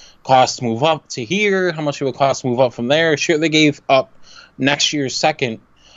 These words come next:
but i-, in the process, they not only moved up to forty-eight, they got that fourth round pick back.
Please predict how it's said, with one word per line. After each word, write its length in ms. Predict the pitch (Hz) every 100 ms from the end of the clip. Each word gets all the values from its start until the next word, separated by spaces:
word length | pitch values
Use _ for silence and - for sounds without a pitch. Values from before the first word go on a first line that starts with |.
| - _
but 340 | - 139 135 - -
i-, 140 | 82 -
in 120 | 165
the 80 | 190
process, 520 | 147 165 151 - 123
they 180 | 151 156
not 280 | 160 170 165
only 380 | 180 175 139 147
moved 320 | 143 156 147
up 100 | 156
to 80 | -
forty-eight, 460 | - 147 131 123 98
they 140 | 131 135
got 180 | 151 147
that 160 | 135
fourth 200 | 156 139
round 200 | 127 107
pick 220 | - 147
back. 280 | - 95 82